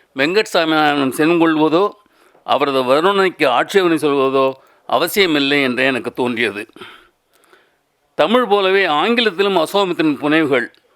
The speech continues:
ஃபிக்ஷன், அபாரமாகவே அமைந்தன.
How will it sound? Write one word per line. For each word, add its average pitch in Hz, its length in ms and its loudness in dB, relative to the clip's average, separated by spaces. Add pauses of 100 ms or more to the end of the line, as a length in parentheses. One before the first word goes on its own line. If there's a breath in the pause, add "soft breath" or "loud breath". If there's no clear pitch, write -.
(200)
ஃபிக்ஷன், 147 400 -2 (540 soft breath)
அபாரமாகவே 151 720 0
அமைந்தன. 123 480 -2